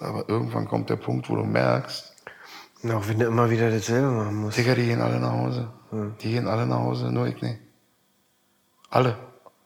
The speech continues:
Speaker 1: Also ich, die Band nicht, die gehen alle nicht nach Hause. Aber die, das Publikum, die gehen alle nach Hause. Und haben sich total gefreut, dass sie den Song gerade nochmal singen konnten.
Speaker 2: Ja.
Speaker 1: Wo fühlt sich nach zu Hause an, Digga? Und ich sitz,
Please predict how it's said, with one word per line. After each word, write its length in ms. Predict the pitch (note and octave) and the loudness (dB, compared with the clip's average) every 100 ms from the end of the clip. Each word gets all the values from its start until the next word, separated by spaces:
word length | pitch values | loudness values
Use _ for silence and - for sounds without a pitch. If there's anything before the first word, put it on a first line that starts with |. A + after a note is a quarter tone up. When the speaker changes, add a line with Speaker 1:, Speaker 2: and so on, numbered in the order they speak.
| _ - | _ -2
Speaker 1:
Also 180 | G#2+ | 2
ich, 400 | - D3 - - - | 2 2 -2 -12 -4
die 100 | A2+ | 2
Band 340 | B2+ C3+ C3 | 4 4 2
nicht, 280 | C#3 C3+ C3+ | 0 0 -2
die 40 | A#2+ | -2
gehen 120 | A#2+ | 0
alle 200 | A2+ C#3 | 2 2
nicht 120 | B2+ | 2
nach 120 | A2+ G#2 | 0 0
Hause. 340 | G#2+ A2 A2 - - _ _ _ - _ | 0 -2 -4 -8 -20 _ _ _ -20 _
Aber 220 | G#2+ G#2 | 2 2
die, 120 | G#2 G2+ - - | 0 -4 -4 0
das 140 | - | 2
Publikum, 580 | - F#3+ - C3+ A2+ G2+ - _ _ _ _ _ | 2 2 2 2 -2 -4 -16 _ _ _ _ _
die 80 | A#2 | 0
gehen 120 | B2+ | 2
alle 200 | C#3 F3+ | 2 4
nach 100 | E3 | 4
Hause. 340 | D3+ D#3 D3+ B2+ - _ _ _ _ _ _ _ _ _ _ _ _ _ | 4 2 0 -4 -12 _ _ _ _ _ _ _ _ _ _ _ _ _
Und 120 | - B2 | -2 0
haben 100 | B2 | 0
sich 240 | B2 - | -4 0
total 180 | C3 C#3 | 6 6
gefreut, 380 | C3+ - D3 C#3+ | 6 4 4 4
dass 100 | A#2 | 0
sie 80 | A#2+ | 0
den 140 | A#2 | 0
Song 260 | - C3+ C3+ | 0 0 2
gerade 260 | A2+ A2+ | 2 2
nochmal 240 | A2+ A2+ A2 | 0 0 -2
singen 320 | A2+ A#2 A2+ | -2 -4 -6
konnten. 420 | A#2 A#2 A2+ A2+ - _ - | -4 -4 -4 -10 -12 _ -10
Speaker 2:
Ja. 140 | G#2 - - - | -10 -10 -20 -8
Speaker 1:
Wo 80 | G#2+ | -4
fühlt 340 | - F3+ E3+ | 2 4 4
sich 240 | - D2 D2 | 2 -2 2
nach 240 | E2+ F2 | 2 2
zu 220 | - D2 | 2 4
Hause 680 | D2+ E2 C#2+ G2+ F2+ E2+ F2 | 6 6 6 4 4 4 4
an, 340 | A1+ - A#1 A1 | 4 2 2 2
Digga? 260 | B1 A1 | 4 4
Und 160 | A1 G1+ | 2 -2
ich 160 | - - | -6 -6
sitz, 380 | - A#1 - | -4 -4 -8